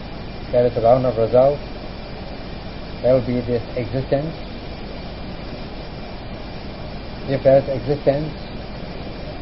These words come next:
life, there will, there will be this atta, the sense, the, uh, view of atta will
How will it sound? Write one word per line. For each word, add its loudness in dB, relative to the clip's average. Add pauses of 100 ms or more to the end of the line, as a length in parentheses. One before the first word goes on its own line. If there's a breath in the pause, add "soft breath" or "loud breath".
(720)
life, 6 (1800)
there 10
will, 4 (260)
there 6
will 4
be 0 (160)
this -4 (220)
atta, 2 (720)
the -2
sense, 4 (140)
the, -2 (720)
uh, 2
view 8
of 8
atta 6
will 4